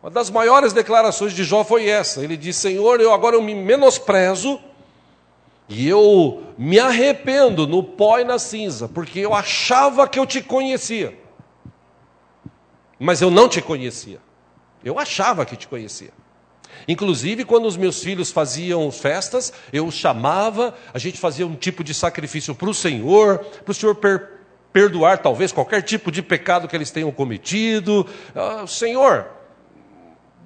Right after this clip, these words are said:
mas, é, eu não te conhecia. Agora sim, depois que eu te vi, depois que eu te ouvi falar",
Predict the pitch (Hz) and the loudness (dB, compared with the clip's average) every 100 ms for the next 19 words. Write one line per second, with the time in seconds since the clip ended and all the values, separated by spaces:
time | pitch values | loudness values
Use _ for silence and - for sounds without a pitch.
0 | 170 165 170 175 170 175 175 170 - 196 | -16 -8 -4 -4 -6 -6 -4 -4 -8 -20
1 | 160 190 190 190 160 156 135 110 - 87 | -8 -4 -2 -4 -4 -4 -4 -6 -12 -20
2 | _ _ _ _ _ _ _ _ _ _ | _ _ _ _ _ _ _ _ _ _
3 | _ _ - 139 120 143 151 170 - 131 | _ _ -2 -2 2 4 4 2 -2 -6
4 | 95 - - _ - _ - - - _ | -10 -16 -20 _ -20 _ -20 -20 -20 _
5 | 110 120 147 139 - 156 175 131 160 180 | -8 -2 -2 0 -4 -4 -6 -4 -2 -2
6 | 180 - - _ _ _ - - 123 127 | -6 -14 -20 _ _ _ -20 -8 -8 -2
7 | 151 143 - 156 156 - 160 170 180 196 | -4 -4 -6 -6 -6 -8 -6 0 2 2
8 | 185 143 156 175 180 180 165 151 131 135 | 0 -8 -6 -6 -6 -4 -2 -2 -6 -8